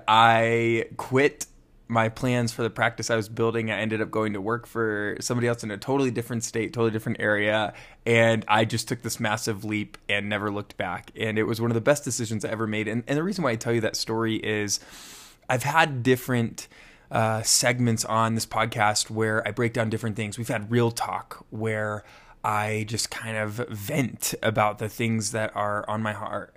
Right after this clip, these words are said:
and, uh, and create some vulnerability there. We've had Life Hacks, which are just things that I've been taught by people way more successful than me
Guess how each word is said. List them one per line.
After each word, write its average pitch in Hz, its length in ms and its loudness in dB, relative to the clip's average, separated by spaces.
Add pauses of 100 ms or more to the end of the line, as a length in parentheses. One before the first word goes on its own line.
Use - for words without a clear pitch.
and, 104 440 -6
uh, - 360 -10
and 107 180 -4
create 117 220 -4
some 110 100 -4
vulnerability 113 540 0
there. 107 160 -2
We've 110 160 -4
had 110 320 -6 (200)
Life 156 220 8
Hacks, - 420 -4
which 113 200 -6
are 113 100 0
just 113 300 0
things 131 240 0
that 123 160 -2
I've 117 200 -4
been 120 160 0
taught 113 240 -2
by 110 120 0
people 110 320 -4
way 147 160 4
more 151 160 0
successful 123 460 -6
than 113 180 -2
me 117 200 -2